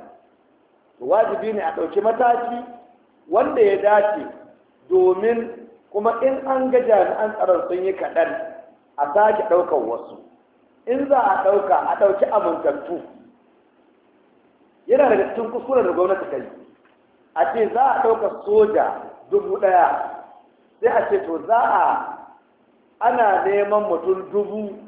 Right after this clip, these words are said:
goma. Za a ba training. Kun fahimce ni jama'a? Ka ba mutum goma training, kuma cikin mutum goma ɗin ga da ka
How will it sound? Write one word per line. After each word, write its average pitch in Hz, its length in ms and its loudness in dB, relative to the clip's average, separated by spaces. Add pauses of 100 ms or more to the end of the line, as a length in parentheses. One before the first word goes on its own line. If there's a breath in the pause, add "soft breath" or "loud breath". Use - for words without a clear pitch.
(420)
goma. 202 340 2 (2000)
Za 196 120 0
a 202 80 2
ba 165 200 2
training. 135 400 -4 (1600)
Kun 240 120 -2
fahimce 226 320 0
ni 190 60 -6
jama'a? 190 320 -2 (920)
Ka 247 300 4
ba 220 200 4
mutum 208 320 -2
goma 220 280 4
training, 160 640 -4 (640)
kuma 226 180 -2
cikin 294 320 -4
mutum 233 340 -2
goma 240 300 4
ɗin 190 120 -4
ga 202 80 2
da 185 120 4
ka 202 100 2